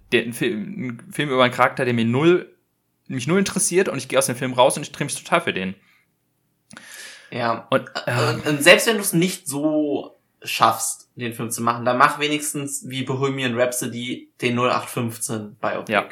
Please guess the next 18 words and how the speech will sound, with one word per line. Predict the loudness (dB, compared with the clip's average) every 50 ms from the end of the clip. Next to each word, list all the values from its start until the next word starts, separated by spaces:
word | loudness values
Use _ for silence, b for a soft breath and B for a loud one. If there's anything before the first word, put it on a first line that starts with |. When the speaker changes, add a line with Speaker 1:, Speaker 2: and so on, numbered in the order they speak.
| b b b b b b b b _ 4
Speaker 2:
Der | 6 8
dann | 10 10 10
aber | 10 10 8 8 10
wenigstens | 6 4 4 2 0 0 0 0 -2 -4
die | -4 -4
Musik | -4 -4 -4 -4 -4 -4 -6 -6 -8 _ _ _
geil | 8 8 8 8 8 4 4 2 2 0
inszeniert | -4 -4 -4 -6 -6 -4 -4 -4 -2 -2 0 0 0 -2 -4
und | -4 -4 -4 -4 -6 -8 -14 _ -10
du | -8 -6 -2
irgendwie | -2 -2 -2 -2 -4 -4 -4 -4 -4 -6 -8 B B B B _
in | -2 -2
den | 0 0 0
Musikmomenten | 0 -2 -2 -4 -6 -4 -2 0 0 0 0 -2 -4 -6 -4 -2 0
mitgehst | 0 0 0 -2 -4 -2 -2 0 0 -2 -4 -6
und | -8 -10 -8
so | -8 -8 -6
weiter. | -6 -8 -8 -8 -8 -8 -8 -8 b